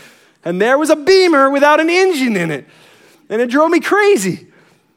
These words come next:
And so I would just tell people it was my car. Anyway, please remove that. It reminds me of my dead grandma. Okay, so, so <clears throat> here's my point. Here's my point. I, I think we're missing something.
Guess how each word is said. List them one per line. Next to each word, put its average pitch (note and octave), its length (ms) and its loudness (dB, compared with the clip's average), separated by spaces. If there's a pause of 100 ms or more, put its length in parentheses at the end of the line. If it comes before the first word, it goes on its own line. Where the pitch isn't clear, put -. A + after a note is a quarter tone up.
(200)
And - 140 -14
so G#3+ 120 -8
I F#3+ 140 -6
would A#3+ 120 -8
just B3+ 180 -14
tell F3 160 -4
people G3 260 -14
it G3+ 40 -10
was G3 100 -12
my G3+ 140 -10
car. G3 280 -6
Anyway, A#3 300 -2
please A#3 320 -6
remove G#3+ 320 -4
that. D3+ 240 -4
It - 20 -8
reminds F3+ 300 -6
me F3+ 80 -4
of - 20 -4
my E3+ 80 -4
dead D#3+ 180 -4
grandma. D3 360 -8
Okay, F#3 260 -4
so, C#3 380 -2 (1900)
so F#3+ 420 -2 (160)
<clears throat> - 920 -16
here's D#4+ 240 -4
my A#3 120 -2
point. B2 280 -12 (640)
Here's C#4+ 200 -6
my A#3+ 120 -2
point. C#3 300 -10
I, F#3 200 -8 (1000)
I G#3+ 120 -2
think D4+ 240 -6
we're G#3+ 80 -6
missing D#3 400 -6
something. A#2+ 360 -16